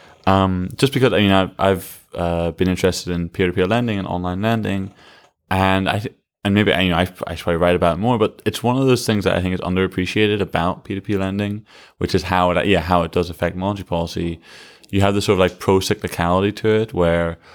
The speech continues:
yes, it's great that you're giving, um, a broader,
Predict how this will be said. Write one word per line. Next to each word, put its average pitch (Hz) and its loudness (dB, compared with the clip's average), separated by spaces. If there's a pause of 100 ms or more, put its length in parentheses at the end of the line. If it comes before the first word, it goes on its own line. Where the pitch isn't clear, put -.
(160)
yes, 92 2
it's 90 -8
great 90 0
that 85 -2
you're 87 -4
giving, 82 -2
um, 80 -2
a 85 -8
broader, 85 0